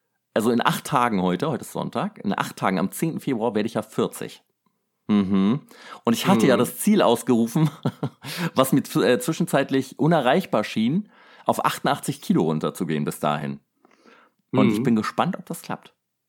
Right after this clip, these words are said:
Speaker 2: Zählt achtundachtzig Komma neun?
Speaker 1: Achtundachtzig. <laughs>
Speaker 2: Ja, okay.
Speaker 1: Auf achtundachtzig. Und jetzt bin ich bei
Speaker 2: Okay.
Speaker 1: neunundachtzig Komma vier. Also toi, toi, toi.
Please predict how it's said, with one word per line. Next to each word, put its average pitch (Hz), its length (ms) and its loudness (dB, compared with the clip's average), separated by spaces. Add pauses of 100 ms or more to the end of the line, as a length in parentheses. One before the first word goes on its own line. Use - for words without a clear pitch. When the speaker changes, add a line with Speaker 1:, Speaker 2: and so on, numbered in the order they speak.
(580)
Speaker 2:
Zählt 202 380 0 (100)
achtundachtzig - 560 -4
Komma 196 440 -2
neun? 143 440 -2 (420)
Speaker 1:
Achtundachtzig. - 1040 0
<laughs> - 40 -20 (480)
Speaker 2:
Ja, 135 180 0
okay. 107 380 -4 (640)
Speaker 1:
Auf 123 220 0
achtundachtzig. - 920 -4 (360)
Und 113 140 0
jetzt 151 160 0
bin 190 80 -2
ich 190 80 -4
bei 175 60 2
Speaker 2:
Okay. 175 80 2
Speaker 1:
neunundachtzig 170 420 -2
Komma - 80 -16
vier. - 200 -8 (1500)
Also 101 220 -4
toi, 123 200 -2
toi, 131 140 -4
toi. 120 220 -6